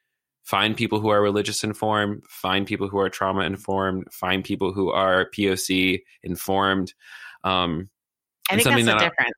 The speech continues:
Speaker 2: It's like, what's the thing that comes first in the relationship?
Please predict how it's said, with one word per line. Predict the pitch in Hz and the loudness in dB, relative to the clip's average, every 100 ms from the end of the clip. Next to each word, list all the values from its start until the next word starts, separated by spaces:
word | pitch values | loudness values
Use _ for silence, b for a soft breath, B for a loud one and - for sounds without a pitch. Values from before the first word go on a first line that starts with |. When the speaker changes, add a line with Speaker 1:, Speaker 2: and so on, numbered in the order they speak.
| _ - | _ -18
Speaker 2:
It's | - - | -8 -4
like, | 170 | -4
what's | 151 165 190 | 0 0 0
the | - 208 | 0 0
thing | 196 | 0
that | 180 - | 0 0
comes | - 143 147 | -2 -2 -2
first | - 143 135 139 - | -4 0 2 0 -4
in | 147 | -2
the | 127 | 0
relationship? | 113 120 - 160 202 202 | 0 0 -2 0 0 0